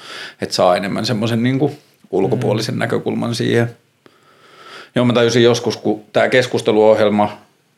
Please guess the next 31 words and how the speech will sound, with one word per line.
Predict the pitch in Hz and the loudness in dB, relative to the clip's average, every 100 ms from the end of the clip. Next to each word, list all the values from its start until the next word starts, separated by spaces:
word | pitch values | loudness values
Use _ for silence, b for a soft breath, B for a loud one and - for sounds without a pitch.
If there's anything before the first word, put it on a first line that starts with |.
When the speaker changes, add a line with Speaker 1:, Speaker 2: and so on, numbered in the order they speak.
| _ _ _ _ _ _ _ | _ _ _ _ _ _ _
Speaker 1:
niinku | 110 110 | -2 2
YouTube-versio | 123 131 110 101 107 104 107 120 | 6 4 4 0 2 0 2 0
keskusteluohjelmasta | 117 123 - 139 147 139 135 131 123 127 | 2 0 0 0 4 4 4 2 0 0
oli | 117 | 2
ensimmäinen | 117 117 117 110 | 2 2 0 0
tämmönen | 113 113 113 | 0 0 0
oma | 117 113 113 | 2 2 4
asia, | 113 113 123 110 | 2 0 2 2
missä | 113 113 110 | 2 -2 0
mun | 113 | 0
naama | 113 113 101 | 2 2 2
näkyy, | 104 113 135 120 B B B B B | 0 -2 -2 -4 B B B B B
niin | 110 | -2
sit | 110 | 0
mä | 107 | 0
tajusin, | 110 110 110 110 | 2 2 4 2
että | 104 | 4
jossain | 110 107 101 | 2 2 2
vaiheessa | 101 104 98 104 | 2 2 -2 2
vaan | 104 | 2
niinku, | 101 101 | 2 0
että | 104 | 0
mielenrauhan | 117 110 90 92 117 120 120 | 2 2 2 0 0 2 2
vuoksi, | 120 113 - | 4 2 2
että | 110 - | -2 -2
mun | 98 | -4
pitää | 113 139 | 0 2
aina | 113 | 2
silloin | 104 101 92 | 0 -2 -2
tällöin | 90 95 110 | -2 -2 -2
kattoo | 95 - - 92 95 | -4 -6 -2 0 0